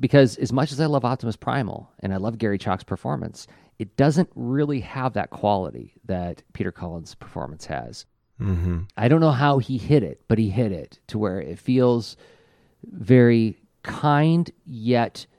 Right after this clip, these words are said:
Speaker 1: don't push me. Liam Neeson is, like, the only other actor I can think of that
Speaker 2: Mm.
Speaker 1: has that quality in this voice, right?
Speaker 2: Mm.
Speaker 1: Like, if you push me, it's gonna get bad, but it, my default position is loving, right?
Speaker 2: Yeah.
Speaker 1: He's probably a,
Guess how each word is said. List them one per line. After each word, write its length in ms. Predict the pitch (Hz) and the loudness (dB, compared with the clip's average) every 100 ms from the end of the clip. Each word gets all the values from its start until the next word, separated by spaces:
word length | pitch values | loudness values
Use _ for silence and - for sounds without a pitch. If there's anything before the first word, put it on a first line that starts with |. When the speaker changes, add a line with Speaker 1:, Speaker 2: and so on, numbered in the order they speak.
| _ - - _ _ | _ -20 -20 _ _
Speaker 1:
don't 280 | 151 143 160 | 8 8 4
push 280 | 180 175 - | -2 0 -4
me. 240 | 80 - _ _ _ - | -8 -10 _ _ _ -8
Liam 320 | 135 175 165 | 2 4 4
Neeson 360 | 156 139 104 87 | 2 0 -4 -4
is, 140 | 104 | -2
like, 180 | 120 117 | -2 -2
the 80 | 117 | -2
only 160 | 120 127 | -2 0
other 160 | 113 | 0
actor 220 | 98 104 | -4 -6
I 40 | 104 | -8
can 120 | 95 | -4
think 120 | 113 | -2
of 60 | 113 | 0
that 80 | 104 | 0
Speaker 2:
Mm. 80 | 98 | 0
Speaker 1:
has 220 | 95 85 | -2 -2
that 160 | 104 - | -6 -2
quality 440 | 107 101 101 90 | 0 2 0 -2
in 100 | 87 | -6
this 140 | 87 | -8
voice, 500 | - 87 67 - - _ _ _ _ _ _ _ | -8 -8 -8 -16 -20 _ _ _ _ _ _ _
right? 280 | 87 95 85 | -6 -4 -6
Speaker 2:
Mm. 60 | 87 _ _ _ _ _ _ - | -10 _ _ _ _ _ _ -10
Speaker 1:
Like, 100 | 110 | -8
if 140 | 120 123 | -6 -4
you 80 | |
push 320 | 117 214 226 - | 0 4 4 2
me, 80 | |
it's 100 | 143 | -2
gonna 160 | - 143 | 0 2
get 180 | 139 - | 2 4
bad, 380 | 170 127 82 - - | 4 6 2 -6 -4
but 200 | 110 - | -4 -2
it, 120 | - | -2
my 200 | 120 117 107 | 0 -2 -2
default 380 | 117 - 131 135 | -4 2 2 2
position 400 | 113 123 - 101 | 0 0 -2 -6
is 140 | 87 | -4
loving, 380 | 92 92 58 110 _ _ | -8 -8 -14 -20 _ _
right? 260 | 95 92 90 _ _ _ | -14 -14 -14 _ _ _
Speaker 2:
Yeah. 320 | 98 92 - - - - - - - _ | -4 -4 -6 -12 -10 -8 -8 -14 -20 _
Speaker 1:
He's 320 | - 185 208 - | -2 4 4 2
probably 760 | - 196 220 220 214 220 214 | -2 -2 0 0 0 2 2
a, 160 | - | 0